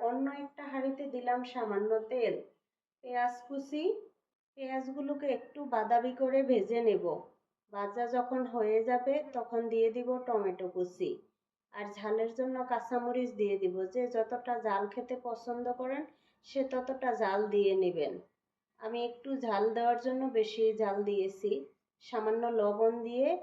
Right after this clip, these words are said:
এবার টমেটোগুলোকে ভালোভাবে নেড়ে ছেড়ে নরম করে নিব। যখন ন-, টমেটোগুলো গলে যাবে, তখন দিয়ে দিব ধনিয়ার গুঁড়া, জিরার গুঁড়া, লাল মরিচের গুঁড়া দিয়ে ভালোভাবে কষিয়ে নিব। আমি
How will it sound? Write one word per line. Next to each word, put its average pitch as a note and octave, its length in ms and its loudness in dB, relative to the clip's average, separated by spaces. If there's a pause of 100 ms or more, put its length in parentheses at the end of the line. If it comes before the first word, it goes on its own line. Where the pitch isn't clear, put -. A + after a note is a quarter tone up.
(360)
এবার B3 260 0
টমেটোগুলোকে A#3+ 800 0 (160)
ভালোভাবে A3+ 560 4 (100)
নেড়ে A3 320 4
ছেড়ে C4 220 0 (100)
নরম G#3 280 2 (100)
করে G#3 180 2 (100)
নিব। F3 140 2 (540)
যখন A3 280 -4 (100)
ন-, A3+ 280 2
টমেটোগুলো A#3 560 0 (120)
গলে G#3 260 6
যাবে, B3 200 4 (140)
তখন A3 220 0 (120)
দিয়ে A3 260 6
দিব A#3 120 -2 (180)
ধনিয়ার A3 480 2
গুঁড়া, B3 240 0 (460)
জিরার A3 460 4
গুঁড়া, B3 220 0 (120)
লাল G3 160 2 (100)
মরিচের G#3+ 520 4
গুঁড়া - 220 0 (420)
দিয়ে A#3 280 0 (140)
ভালোভাবে A3+ 600 6 (100)
কষিয়ে G#3 520 2
নিব। D3 200 -2 (560)
আমি A#3 200 -4